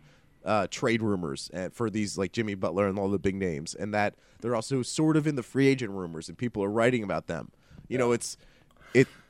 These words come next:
Speaker 1: again, child of divorce, looking for
Speaker 2: Yeah.
Speaker 1: affection or affirmation.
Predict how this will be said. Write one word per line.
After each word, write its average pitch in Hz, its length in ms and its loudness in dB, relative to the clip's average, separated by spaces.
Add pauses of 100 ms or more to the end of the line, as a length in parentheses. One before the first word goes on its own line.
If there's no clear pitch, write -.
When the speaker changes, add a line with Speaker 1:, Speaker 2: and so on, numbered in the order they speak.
Speaker 1:
again, 120 400 2 (220)
child 107 300 6
of 120 80 0
divorce, 113 600 2
looking 107 360 2
for 104 220 4
Speaker 2:
Yeah. 107 80 6
Speaker 1:
affection 107 380 2
or 104 120 2
affirmation. 131 680 4